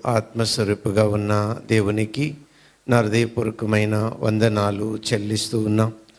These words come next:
మీరు కూడా శ్రద్ధా భయభక్తులు కలిగి మంచి ఫలములు ఫలించి యుగయుగాలు పరలోకపు తండ్రితో ఆనందించాలన్న ఆశ కలిగి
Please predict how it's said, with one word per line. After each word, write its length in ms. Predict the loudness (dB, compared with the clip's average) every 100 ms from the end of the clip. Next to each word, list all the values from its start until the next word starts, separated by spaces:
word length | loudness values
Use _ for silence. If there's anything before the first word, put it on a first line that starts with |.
| _ _ _ 2
మీరు 180 | 4 4
కూడా 440 | 0 2 2 2
శ్రద్ధా 460 | 0 -6 -2 0 2
భయభక్తులు 600 | 2 0 0 -2 -4 -2
కలిగి 520 | 0 0 0 -2 -2
మంచి 300 | 0 0 -2
ఫలములు 460 | 0 0 0 -2 -2 0
ఫలించి 480 | 0 0 -2 -6 -8 _ _ _ _ 2
యుగయుగాలు 600 | 4 4 4 4 4 0
పరలోకపు 720 | -2 -2 0 2 0 -4 -6
తండ్రితో 680 | 0 0 0 -2 -2 -4 -2
ఆనందించాలన్న 960 | 0 0 0 -2 -2 -4 -4 -4 -2 -2
ఆశ 340 | -2 -2 -4
కలిగి 420 | -4 -4 -4 -8